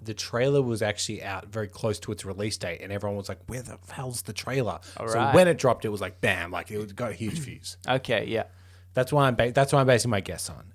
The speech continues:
Speaker 1: Is it close?
Speaker 2: Mm-hmm.
Speaker 1: I would say you would think they are.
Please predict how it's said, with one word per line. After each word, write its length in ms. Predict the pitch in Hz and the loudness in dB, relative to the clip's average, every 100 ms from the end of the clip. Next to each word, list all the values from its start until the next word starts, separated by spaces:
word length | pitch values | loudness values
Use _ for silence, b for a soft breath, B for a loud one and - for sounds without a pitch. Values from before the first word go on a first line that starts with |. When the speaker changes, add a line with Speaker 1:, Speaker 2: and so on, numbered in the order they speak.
| - | 0
Speaker 1:
Is 140 | 160 165 | 2 4
it 100 | 214 | 4
close? 560 | - 160 151 175 - 151 | 4 8 8 8 2 -2
Speaker 2:
Mm-hmm. 140 | 113 | -2
Speaker 1:
I 180 | - 185 | 4 6
would 180 | 262 240 | 4 0
say 1500 | - - - - - - 151 127 110 104 95 95 123 147 - b b - | -2 -2 0 2 2 2 2 4 4 2 0 -4 -4 -6 -10 b b -12
you 200 | 113 117 | -2 -2
would 160 | 113 - | -2 -6
think 360 | - 123 131 | -4 -2 0
they 160 | 127 107 | 2 2
are. 360 | 90 104 170 | 2 0 0